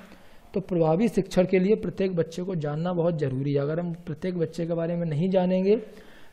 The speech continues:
तो उनके लेवल के बारे में भी नहीं जानेंगे कि उनको आखिर में शिक्षा देनी कैसे है। तो option number तीन इसका सही हो जाता है।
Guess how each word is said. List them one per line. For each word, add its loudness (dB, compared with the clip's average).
तो -4
उनके 0
लेवल 4
के 0
बारे 4
में 0
भी 0
नहीं 2
जानेंगे 0
कि -6
उनको -6
आखिर -4
में -6
शिक्षा -4
देनी 0
कैसे -4
है। -8
तो -12
option -6
number -4
तीन -4
इसका -6
सही -4
हो -4
जाता -10
है। -16